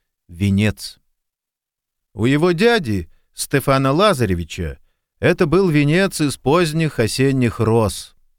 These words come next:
У него, Стефана Бранковича, это венец из терней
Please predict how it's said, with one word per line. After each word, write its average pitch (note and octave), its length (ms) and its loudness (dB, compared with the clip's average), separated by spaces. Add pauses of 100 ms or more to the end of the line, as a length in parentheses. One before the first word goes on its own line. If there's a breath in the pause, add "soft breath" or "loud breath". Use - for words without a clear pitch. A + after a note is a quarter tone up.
(540)
У F#2 120 -4
него, D3+ 500 0 (140)
Стефана G2+ 580 -2
Бранковича, D3 880 -2 (400 soft breath)
это F#3+ 240 0
венец E3 400 0
из F3 220 -2
терней A#2 640 0